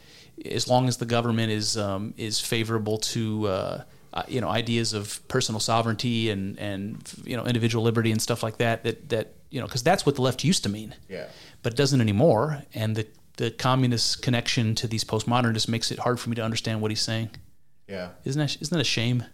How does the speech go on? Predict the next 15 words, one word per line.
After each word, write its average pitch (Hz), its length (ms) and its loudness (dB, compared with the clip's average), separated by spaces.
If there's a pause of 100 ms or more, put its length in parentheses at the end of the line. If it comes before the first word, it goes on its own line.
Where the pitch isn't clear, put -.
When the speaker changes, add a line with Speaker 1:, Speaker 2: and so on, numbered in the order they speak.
(140)
Speaker 2:
It 92 120 -14
is. 98 400 -10 (1400)
Speaker 1:
All 151 80 4
right. 113 80 6
He 123 60 6
also 160 220 6
says, 139 360 4 (920)
"A 127 60 0
minority 139 460 6
may 135 140 4
be 127 140 0
bigger 123 340 2
than 120 140 0
a 113 40 2
majority." 110 560 2